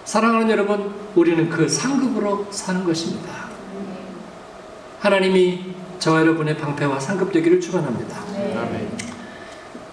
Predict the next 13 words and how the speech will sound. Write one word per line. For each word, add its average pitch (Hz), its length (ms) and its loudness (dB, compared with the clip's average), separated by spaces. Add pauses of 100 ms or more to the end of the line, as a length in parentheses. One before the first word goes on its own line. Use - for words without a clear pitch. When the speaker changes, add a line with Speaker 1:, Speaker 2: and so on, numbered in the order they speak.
(140)
Speaker 1:
그 175 100 0
다음 175 260 2
제목은 165 540 4 (240)
약속은 208 680 0
이루어지는가? 185 680 2 (1700)
그런데도 262 760 4
아브라함은 254 840 2 (540)
마음속에 208 920 2 (800)
불안이 170 340 4
있었는데, 165 680 2 (380)
아까도 170 580 4 (160)
말씀드린 135 520 -4
것처럼 165 460 0